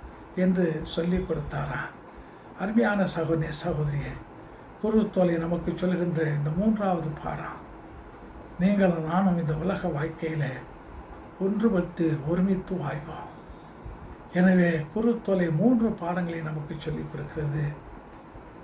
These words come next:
மேல் நோக்கி பார்க்க சொல்கிறது, மென்மையான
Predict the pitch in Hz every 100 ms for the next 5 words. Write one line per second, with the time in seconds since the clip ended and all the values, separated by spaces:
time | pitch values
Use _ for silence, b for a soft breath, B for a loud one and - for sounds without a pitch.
0 | - - - 170 190 202 202 202 202 -
1 | - 190 156 151 - 147 143 135 139 135
2 | 139 131 - - - - - - - -
3 | - - - - - - - - 185 202
4 | 208 208 208 208 202 196 190